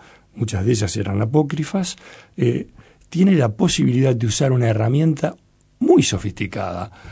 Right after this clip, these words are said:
para llegar a aquellos perfiles más vulnerables y más accesibles al tema que se quiere publicitar, que en el caso de las cuentas que le compraron espacio publicitario a Facebook en las elecciones norteamericanas eran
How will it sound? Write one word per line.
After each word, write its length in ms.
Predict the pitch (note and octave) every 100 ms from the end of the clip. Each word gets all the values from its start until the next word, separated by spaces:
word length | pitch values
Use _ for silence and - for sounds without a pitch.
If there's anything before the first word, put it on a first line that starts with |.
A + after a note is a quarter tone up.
| -
para 180 | C3+ C3
llegar 300 | C3+ F#3 -
a 200 | C3+ C3+
aquellos 420 | B2 G#3+ F3+ E3
perfiles 680 | - A2 - B2 G2+ G#2 - - - -
más 200 | F#3+ F3
vulnerables 920 | D#3 B2 C#3 D#3+ A2+ G#2 G#2+ G#2 - - - _
y 220 | C#3 B2+
más 340 | B2+ E3+ F3+ -
accesibles 1080 | A#2+ - C3 G#2 - A3+ D3+ A2 A2 A2+ - -
al 240 | - A#2+
tema 220 | A2 D3+ C3+
que 60 |
se 100 | G2+
quiere 180 | A2+ A#2
publicitar, 640 | G#2 G#2 F#2 F#2 F#2+ F2 - - -
que 140 | A2+
en 80 | A#2
el 100 | A2+
caso 400 | A#2 A2+ A2 G#2 - - -
de 80 |
las 120 | G#2 -
cuentas 340 | C#3+ A#2 G2
que 80 | G2+
le 80 | F#2
compraron 320 | G2 A2 A#2
espacio 320 | A2 A2+ A2
publicitario 460 | G#2+ A2 G#2+ A#2 A#2
a 40 |
Facebook 520 | - C#3 A2 G#2+ F#2 - - -
en 80 | A2
las 160 | F#2
elecciones 400 | G2 G2 A#2 A2
norteamericanas 720 | A#2 A2+ B2 C3+ C3 D3 D#3+ - - -
eran 360 | - B2 C#3